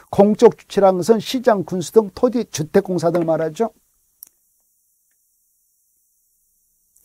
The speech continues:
이렇게 공적 주체가 재건축한다,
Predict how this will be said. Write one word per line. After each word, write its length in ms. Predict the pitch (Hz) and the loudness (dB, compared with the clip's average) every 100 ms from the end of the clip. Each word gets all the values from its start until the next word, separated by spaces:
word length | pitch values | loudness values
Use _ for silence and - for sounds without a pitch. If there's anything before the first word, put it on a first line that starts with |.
| _ _ _ | _ _ _
이렇게 440 | 170 202 220 202 196 | 2 4 6 4 2
공적 520 | - 170 185 233 202 | 0 -4 2 2 2
주체가 380 | 180 - 208 196 | -6 0 4 4
재건축한다, 1040 | - 185 208 190 - 190 160 165 175 - | 4 2 4 0 -6 -6 -4 0 0 0